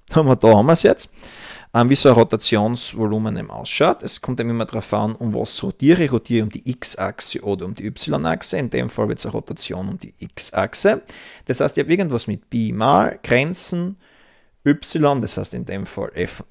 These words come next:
g von x, h von x zum Quadrat dx. Und da muss jetzt irgendwie dann das Passende mal auserziehen. Und wenn wir da jetzt schauen, ich hätte jetzt als erstes einmal gern das innere Volumen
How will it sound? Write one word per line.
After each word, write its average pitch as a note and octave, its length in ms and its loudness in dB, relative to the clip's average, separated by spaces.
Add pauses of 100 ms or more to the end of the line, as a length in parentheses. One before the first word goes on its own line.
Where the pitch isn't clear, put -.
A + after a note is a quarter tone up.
g G2+ 160 -2
von - 200 -6
x, - 240 -10
h G#2+ 180 2
von C#3 180 -6
x - 240 -6
zum - 180 -6
Quadrat F#2+ 640 -4
dx. - 840 -6 (480)
Und G#2 240 -4
da A2+ 80 4
muss C3+ 260 0
jetzt C3+ 220 -4
irgendwie G#2+ 380 -4
dann F2+ 260 -8
das - 160 -8
Passende - 560 -4
mal A#2 220 -2 (160)
auserziehen. - 580 -6 (800)
Und C#3+ 160 -2
wenn C3 100 2
wir A2+ 100 0
da G2 120 -8
jetzt F#2+ 140 -8
schauen, A#2 360 -2
ich G#2+ 140 -6
hätte A2+ 180 -2
jetzt G#2 100 -8
als G2+ 140 -6
erstes G#2 560 -4
einmal D3 200 -6
gern B2 300 -4
das - 380 -8
innere B2 560 0
Volumen F2+ 760 -2